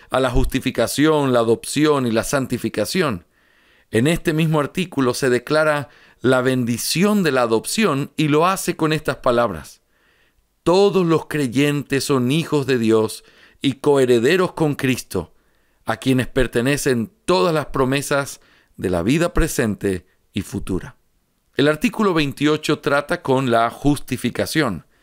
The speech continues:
Todos los elementos de la doctrina reformada de la justificación por la fe son confesados en este artículo. Escucha lo que dice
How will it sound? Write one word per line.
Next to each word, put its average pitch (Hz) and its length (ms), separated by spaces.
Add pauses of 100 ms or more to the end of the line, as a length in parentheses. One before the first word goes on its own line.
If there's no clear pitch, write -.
(560)
Todos 160 360
los 143 140
elementos 143 640
de 139 60
la 131 120
doctrina 143 520
reformada 127 680
de 135 80
la 120 100
justificación 120 840
por 120 140
la 110 140
fe 135 340 (320)
son 175 340
confesados 139 840
en 117 120
este 113 240
artículo. 92 560 (400)
Escucha 202 400
lo 160 100
que 147 140
dice - 320